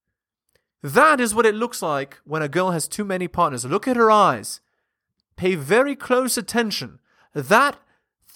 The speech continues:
thousand-yard stare, that is the expression that you need to avoid at all costs.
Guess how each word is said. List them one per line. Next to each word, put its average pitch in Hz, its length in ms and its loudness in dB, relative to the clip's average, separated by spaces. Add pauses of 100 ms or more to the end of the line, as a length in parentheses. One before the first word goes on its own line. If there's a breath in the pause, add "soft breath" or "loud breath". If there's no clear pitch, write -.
(100)
thousand-yard 226 1080 0
stare, 156 680 -2 (580)
that 226 580 2
is 220 520 0 (160)
the 165 180 -4
expression 175 880 -2 (200)
that - 180 -10
you 170 60 -8
need 180 140 -8
to 190 100 -2
avoid 160 320 0
at 165 80 -4
all 170 160 -2
costs. - 520 -6